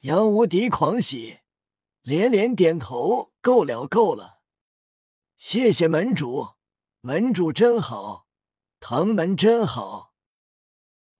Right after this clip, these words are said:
叶雨丹笑道：“烤山羊，现在知道什么是真香定律了吗？”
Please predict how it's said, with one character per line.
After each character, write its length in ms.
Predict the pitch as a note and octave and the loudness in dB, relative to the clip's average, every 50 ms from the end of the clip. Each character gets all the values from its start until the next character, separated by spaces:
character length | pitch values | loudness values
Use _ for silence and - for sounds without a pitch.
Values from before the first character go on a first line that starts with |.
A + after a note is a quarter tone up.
| _ _ - | _ _ -8
叶 320 | B2+ F3 G#3 G#3 G3+ F#3 | -2 0 2 2 2 2
雨 200 | E3 D#3+ E3+ E3 | 2 2 0 2
丹 220 | - G#3+ A3 A3 | 2 2 2 2
笑 340 | F3 - - B3+ A3+ G3+ F3 | 0 0 0 2 2 2 0
道 500 | D3 F3 E3+ D3+ B2 A#2 G2+ - _ _ _ _ _ | 0 -4 -4 -4 -8 -10 -14 -18 _ _ _ _ _
：“烤 340 | - - - C3+ B2+ C3 D3+ | -16 -12 -8 -8 -4 -4 -4
山 360 | - - G#3 A3 A#3 A3 G3 | 0 2 4 4 4 4 0
羊， 360 | D3+ A2+ C3+ E3 E3+ D3+ - _ _ _ _ _ _ _ _ _ _ _ _ | -2 -2 -4 -4 -6 -8 -12 _ _ _ _ _ _ _ _ _ _ _ _
现 380 | _ - - G#3 A#3 A3 G3 | _ -8 0 0 2 2 4
在 160 | D#3+ G#3 F#3+ C3 | 2 2 2 2
知 180 | - G3 A#3+ | 2 0 2
道 220 | G#3+ G3 E3 - - | 2 2 0 -2 -10
什 180 | - - E3+ | -6 -4 0
么 120 | F#3+ A#3 A3+ | 0 2 2
是 180 | - G3 F#3 | 2 0 0
真 260 | C3+ - G#3+ A#3 A#3+ | 0 2 0 0 0
香 280 | G#3+ - G3+ G3+ A3 G#3 | 2 0 0 0 0 0
定 260 | - B3+ A3 F#3+ E3+ | -2 -2 -2 0 -2
律 180 | E3+ F#3 F#3 D#3 | -2 -2 -2 -2
了 120 | B2+ A2+ | -2 -6
吗？” 240 | G#2+ A2 F#2+ - | -8 -10 -16 -18